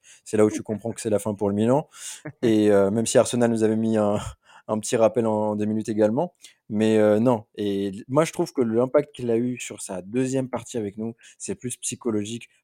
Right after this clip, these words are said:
Speaker 1: par rapport au, au groupe, parce que quand même, il y a pas beaucoup d'expérience. Il fallait un leader. Et sur le plan technique, on va pas se mentir, c'est pas les plus belles années football, surtout qu'on est en post-covid et tout, machin.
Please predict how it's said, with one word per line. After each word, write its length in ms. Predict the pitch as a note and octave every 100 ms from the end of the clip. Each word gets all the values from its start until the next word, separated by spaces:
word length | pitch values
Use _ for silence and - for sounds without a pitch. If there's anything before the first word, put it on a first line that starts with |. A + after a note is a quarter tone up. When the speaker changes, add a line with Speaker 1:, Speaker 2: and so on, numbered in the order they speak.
| _
Speaker 1:
par 120 | A2
rapport 300 | G#2 G2 G#2
au, 240 | G2 F#2+ - _
au 140 | G#2+
groupe, 200 | G2 A2+
parce 180 | A2 G#2+
que 100 | -
quand 160 | G2+ G#2+
même, 240 | A2 G#2 - _ _ _
il 40 |
y 60 | G#2+
a 40 |
pas 160 | G2+ A#2+
beaucoup 280 | G#2+ G#2 A2+
d'expérience. 680 | G#2+ - A#2 G2+ G2 G#2 - _
Il 100 | A2
fallait 240 | - A2+ G#2+
un 80 | G#2+
leader. 500 | G2+ G2 G#2+ A2 - _ _ _ _ _ _ - -
Et 80 | G#2+
sur 160 | A2
le 100 | A2+
plan 160 | G#2 A2
technique, 480 | G#2+ G#2 A#2+ A#2 - _ _
on 80 | G#2
va 100 | G#2
pas 140 | A2
se 100 | G#2+
mentir, 240 | A2 A2+ A#2
c'est 140 | G#2+
pas 140 | A#2
les 100 | A2
plus 140 | G2+ A2+
belles 220 | A2 G#2
années 120 | G#2+
football, 340 | G2+ G#2+ G#2 A2+
surtout 220 | A2 A2
qu'on 160 | A2
est 60 | G2+
en 60 | F#2+
post-covid 760 | A#2 G#2+ - A2+ G#2+ A2+ A2
et 80 | A2
tout, 180 | G2+ A#2+
machin. 500 | A2 G#2 - A2